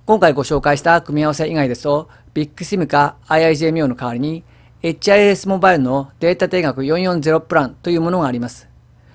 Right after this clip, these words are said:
これはデータ容量は一ギガバイトまでで、月額料金は四百四十円と安いです。また、エイチアイエスモバイルのビタプランなら、データ容量が百メガバイトで百九十八円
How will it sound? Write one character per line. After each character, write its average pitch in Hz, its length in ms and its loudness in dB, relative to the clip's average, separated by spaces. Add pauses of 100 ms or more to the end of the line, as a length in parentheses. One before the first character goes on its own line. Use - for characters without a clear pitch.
(480)
こ 190 140 0
れ 202 60 4
は 208 220 4
デ 175 180 2
ー 208 40 -4
タ 208 80 4
容 208 180 6
量 143 180 4
は 165 280 4
一 160 200 -12
ギ 160 80 -2
ガ 160 120 0
バ 156 100 2
イ 151 80 -2
ト 131 60 -12
ま 123 100 -6
で 120 80 -8
で、 151 320 -4
月 151 220 -6
額 147 240 -4
料 143 160 0
金 131 160 -6
は 160 240 2
四 - 120 -6
百 143 220 -4
四 143 140 0
十 131 100 -4
円 120 100 -8
と 170 280 -4
安 143 180 -8
い 135 60 -4
で 107 80 -10
す。 - 200 -20 (680)
ま 165 120 -4
た、 190 280 0 (260)
エ 170 60 -4
イ 170 60 -4
チ - 140 0
ア 220 40 6
イ 220 80 6
エ 208 60 2
ス 208 140 -8
モ 202 120 -2
バ 196 140 4
イ - 20 4
ル 156 60 2
の 135 240 -4 (220)
ビ 147 120 -6
タ 190 140 2
プ - 220 -4
ラ 175 80 4
ン 135 60 0
な 120 100 -4
ら、 143 280 -4 (220)
デ 180 120 0
ー - 20 -2
タ 180 120 2
容 175 180 2
量 131 120 0
が 135 260 -4 (140)
百 139 200 -6
メ 165 80 -2
ガ 160 120 0
バ 151 120 2
イ 139 60 0
ト 127 60 -8
で 143 220 -4 (160)
百 - 280 -4
九 196 160 0
十 147 80 -2
八 123 220 -2
円 139 140 0